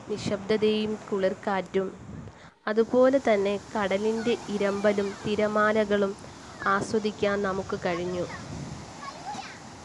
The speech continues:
കുട്ടികൾക്കൊക്കെ വളരെ ഇഷ്ടപ്പെടും. കായലും കടലും അവർക്ക് ഒരുപോലെ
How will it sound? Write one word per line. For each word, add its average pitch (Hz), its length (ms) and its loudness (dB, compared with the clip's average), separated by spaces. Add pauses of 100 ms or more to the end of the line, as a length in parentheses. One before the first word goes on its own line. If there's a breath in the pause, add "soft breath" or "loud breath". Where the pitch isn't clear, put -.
(140)
കുട്ടികൾക്കൊക്കെ 233 840 -2 (140)
വളരെ 190 460 0
ഇഷ്ടപ്പെടും. 190 560 0 (560)
കായലും 196 480 0 (180)
കടലും 196 380 0 (240)
അവർക്ക് 190 340 -2
ഒരുപോലെ 208 480 2